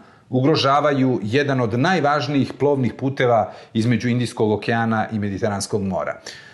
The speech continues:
da ne govorimo o Rusiji koja je bez pardona napala Ukrajinu. Zatim, globalizacija je omogućila tehnološki napredak planete, ali umesto da stvori uslove za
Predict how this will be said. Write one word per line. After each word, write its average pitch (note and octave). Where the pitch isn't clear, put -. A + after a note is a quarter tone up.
da A#2
ne C#3
govorimo E3
o C3+
Rusiji C#3
koja C3
je A2
bez C3+
pardona B2
napala A2+
Ukrajinu. G#2
Zatim, C3
globalizacija C3
je C3
omogućila C#3
tehnološki D3
napredak G#2+
planete, B2+
ali C#3
umesto D#3
da D3
stvori A#3
uslove F3
za G#2